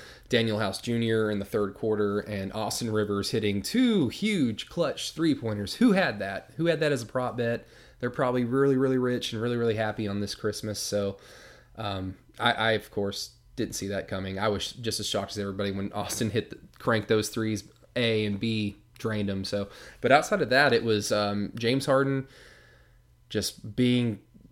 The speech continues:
one of the best offensive players in N B A history. You know, like, it was all on display. The efficiency, of course, wasn't there, and a lot of that has to go for the, uh, you know, credit to the Thunder's perimeter defense. I thought they did an outstanding job on James and made it hard on him.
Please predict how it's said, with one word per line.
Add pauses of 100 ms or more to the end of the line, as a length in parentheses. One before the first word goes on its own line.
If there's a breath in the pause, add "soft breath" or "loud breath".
one
of
the
best
offensive
players (640)
in
N
B
A
history.
You
know,
like,
it
was
all
on
display.
The
efficiency,
of
course,
wasn't
there,
and
a
lot
of
that
has
to
go
for
the,
uh, (440)
you
know,
credit
to
the
Thunder's
perimeter
defense.
I
thought
they
did
an
outstanding
job
on
James
and
made
it
hard
on
him.